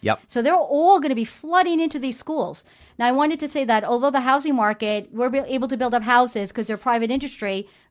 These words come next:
Speaker 2: very quickly, we're not able to build our roads or our
Speaker 1: Yes,
Speaker 2: schools as
Speaker 1: that's
Speaker 2: quickly
Speaker 1: right.
Speaker 2: because, unfortunately, there's a longer bureaucratic process for that. So what's happening is there's an overcrowding of all of our schools citywide,
Speaker 1: Yep.
Speaker 2: where these classrooms are having thirty, forty kids in it per one teacher.
Speaker 1: I know.
Speaker 2: We're now having difficulty of teachers actually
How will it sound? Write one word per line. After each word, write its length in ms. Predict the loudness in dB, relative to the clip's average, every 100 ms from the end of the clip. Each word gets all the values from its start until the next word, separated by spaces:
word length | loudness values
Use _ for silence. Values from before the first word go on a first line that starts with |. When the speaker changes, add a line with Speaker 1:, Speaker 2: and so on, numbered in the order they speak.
| 2
Speaker 2:
very 200 | 2 2
quickly, 640 | -2 -2 -2 -4 -4 -8 _ _
we're 100 | -4
not 140 | 0 2
able 200 | 2 0
to 140 | -2 -2
build 220 | -2 0
our 80 | 0
roads 320 | 2 2 0
or 80 | 2
our 60 | 4
Speaker 1:
Yes, 140 | 6
Speaker 2:
schools 140 | 6
as 40 | 2
Speaker 1:
that's 140 | -2
Speaker 2:
quickly 220 | 0 4
Speaker 1:
right. 340 | 8 8 6 -4 -20 _
Speaker 2:
because, 340 | -4 2 2 2
unfortunately, 540 | 0 2 2 2 -2
there's 140 | 0 0
a 80 |
longer 340 | 0 2 2 0
bureaucratic 540 | -2 -2 -2 -4 -2
process 400 | 0 0 0 -8
for 120 | -8 -6
that. 260 | -6 -6
So 60 | -8
what's 120 | -6
happening 460 | -2 -2 -2 -2 -4
is 140 | -4
there's 140 | -6
an 80 | -4
overcrowding 540 | -4 -4 -2 0 0 -2
of 80 |
all 300 | -4 -4 -2
of 60 | -2
our 80 | -2
schools 260 | -2 -8 -6
citywide, 560 | -8 -6 -4 -4 -4 2
Speaker 1:
Yep. 180 | 2 2 _
Speaker 2:
where 100 | -4
these 160 | -2 -2
classrooms 400 | -2 -2 -2 -4
are 60 |
having 320 | 0 0 0
thirty, 320 | -2 -2 -2 -6
forty 320 | -4 -4 -4
kids 280 | -6 -6 -4
in 80 |
it 220 | -6 -6 -6
per 140 | -4
one 240 | 0 0
teacher. 500 | 0 -6 -6 -8 -12 -10
Speaker 1:
I 100 | -6
know. 300 | -2 0 0
Speaker 2:
We're 160 | 0 2
now 180 | 2
having 200 | 2 0
difficulty 460 | -2 -4 -4 -4 -4
of 100 | -6
teachers 380 | -6 -6 -4 -2
actually 540 | -2 -4 -6 -6 -6